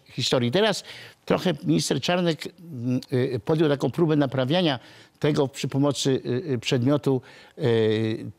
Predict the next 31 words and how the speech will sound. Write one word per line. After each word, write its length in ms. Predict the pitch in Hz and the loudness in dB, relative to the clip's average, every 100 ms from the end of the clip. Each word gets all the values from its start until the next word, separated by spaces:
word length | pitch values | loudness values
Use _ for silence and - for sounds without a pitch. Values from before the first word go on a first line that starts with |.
| - 117 | -14 -8
historia 420 | - 123 160 143 | -2 2 4 2
i 100 | - | 0
teraźniejszość. 1080 | - 135 120 123 180 143 - 95 - - - - _ _ _ _ _ _ _ _ _ - - | 0 0 0 0 0 0 -4 -8 -8 -10 -10 -14 _ _ _ _ _ _ _ _ _ -8 0
Ja 140 | 123 | 0
bym 120 | 120 | 2
odwrócił 500 | 139 104 139 127 117 | -2 0 2 0 -2
teraźniejszość 640 | 107 107 104 143 - 104 | -2 -2 0 0 0 -6
i 80 | - | -8
historia. 560 | - 110 - 131 101 98 - - - - - _ - | -8 -4 0 0 0 -4 -8 -16 -18 -20 -20 _ -2
E, 300 | 113 107 110 - _ - | 2 2 0 -4 _ 0
ale 360 | 156 147 139 - | 2 4 2 0
zobaczymy, 440 | 123 135 - 160 | -2 -2 0 -2
co 120 | 127 | -2
z 60 | 139 | -2
tego 220 | 135 123 | -2 0
wyjdzie. 480 | 117 139 107 98 98 | 0 0 0 -4 -4
Oczywiście 400 | 123 123 135 123 | -2 0 0 0
natychmiast 400 | 120 127 120 107 | 0 0 0 -2
podniósł 360 | - 120 113 101 | -2 -2 -2 -4
się 140 | 110 | -4
lewicowy 500 | 107 107 110 135 107 | -2 -2 -2 -2 -2
bunt, 240 | 95 135 110 | 0 0 0
że 100 | 110 | -4
to 100 | 104 | -4
jest 120 | 123 | -4
niepotrzebne, 520 | 107 113 - 127 127 | -4 -2 -2 0 0
godziny 420 | 113 107 135 143 | 0 -2 0 2
i 80 | 117 | 0
tak 140 | 113 | -2
dalej, 240 | 98 117 | -2 0
bo 100 | 117 | 0